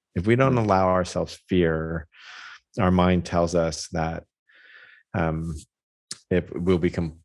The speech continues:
Speaker 1: completely incapable if we allow the fear.
Speaker 2: Mm-hmm.
Speaker 1: But if, if you know any, if you've had any experience with any of these things, if you are, allow yourself to be sad and not at somebody, you're happier at the end of it. <laughs> If you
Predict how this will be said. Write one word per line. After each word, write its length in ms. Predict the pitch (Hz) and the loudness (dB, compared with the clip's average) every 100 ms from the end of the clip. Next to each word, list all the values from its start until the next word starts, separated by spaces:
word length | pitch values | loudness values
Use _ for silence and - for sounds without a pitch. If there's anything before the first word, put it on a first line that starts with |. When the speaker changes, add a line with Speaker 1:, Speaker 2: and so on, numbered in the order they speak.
| _ | _
Speaker 1:
completely 480 | - 87 - 107 90 | -6 -2 -2 0 -2
incapable 760 | 78 - 80 76 76 76 71 67 | -4 -6 -6 -4 -4 -4 -6 -6
if 180 | 82 76 | -6 -2
we 300 | 80 78 71 - | -2 -2 -4 -6
allow 320 | 80 73 73 | -4 -4 -4
the 120 | 73 | -8
fear. 460 | 73 82 - 90 - _ _ 85 | -6 -6 -4 -6 -12 _ _ -12
Speaker 2:
Mm-hmm. 240 | 82 82 80 _ | -10 -12 -14 _
Speaker 1:
But 300 | 92 82 - _ - _ _ - 82 | -2 -2 -6 _ -20 _ _ -16 -6
if, 220 | 87 82 - | -4 -4 -4
if 140 | 95 95 | -2 2
you 160 | 104 | 2
know 220 | 90 92 95 | 4 4 4
any, 220 | 135 143 | 2 2
if 200 | 104 98 | 0 0
you've 120 | 90 | 0
had 180 | 92 104 | 0 0
any 160 | 147 | 0
experience 320 | 113 - 92 90 | -2 -2 -4 -2
with 80 | 92 | -2
any 160 | 104 | 0
of 60 | 85 | 0
these 240 | 80 - | -2 -4
things, 400 | 80 80 82 - - - - - - _ | -4 -2 -4 -6 -12 -20 -20 -20 -20 _
if 160 | 87 104 | -2 4
you 160 | 107 | 6
are, 240 | 87 85 - | 6 4 0
allow 220 | 90 95 | 0 2
yourself 260 | 101 92 90 | 2 0 -4
to 60 | 85 | -4
be 100 | 80 | -4
sad 340 | - 92 82 | -2 -2 -2
and 100 | 82 | -2
not 160 | 85 - | -4 -4
at 180 | 104 104 | -4 -4
somebody, 500 | 90 82 80 80 80 - | -4 -4 -4 -4 -8 -2
you're 180 | 117 110 | 0 2
happier 420 | 156 - 80 - | 0 -2 -4 -6
at 120 | - | -6
the 80 | 73 | -6
end 120 | 69 | -4
of 100 | 78 | -4
it. 100 | - - - | -8 -12 -12
<laughs> 120 | - | -6
If 220 | - - | -6 0
you 220 | 123 120 | 4 4